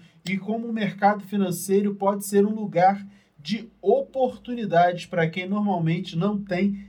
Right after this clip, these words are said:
nenhuma oportunidade. Eu vejo muito da minha própria história na trajetória desse meu convidado de hoje. Olhando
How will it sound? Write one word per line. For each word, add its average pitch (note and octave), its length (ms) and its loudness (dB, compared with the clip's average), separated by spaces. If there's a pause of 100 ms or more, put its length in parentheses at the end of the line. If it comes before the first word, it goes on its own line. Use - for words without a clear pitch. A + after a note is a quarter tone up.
(120)
nenhuma F#3+ 460 4
oportunidade. F#3+ 960 0 (460)
Eu F#3 100 0
vejo B3+ 320 0
muito A#3+ 580 4
da B3 160 8
minha C4 280 2
própria C4+ 580 4
história G3+ 600 2
na F3 180 4
trajetória G3 640 4
desse F#3 260 -2
meu G3 160 0
convidado F3 460 2
de F#3 140 2
hoje. C#3 340 0 (340)
Olhando G3+ 800 6